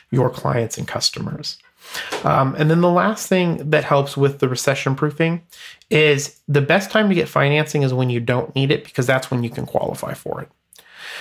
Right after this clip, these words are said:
So you should always have a backup for financing.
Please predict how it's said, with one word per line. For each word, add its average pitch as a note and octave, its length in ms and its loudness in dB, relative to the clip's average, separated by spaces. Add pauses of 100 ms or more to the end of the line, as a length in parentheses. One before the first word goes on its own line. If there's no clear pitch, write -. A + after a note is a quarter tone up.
(120)
So - 160 2
you D#3 220 2
should F3 180 2
always D#3+ 360 4
have F3 160 2
a D#3 60 4
backup C#3+ 640 0
for C3 300 2
financing. A#2+ 800 -2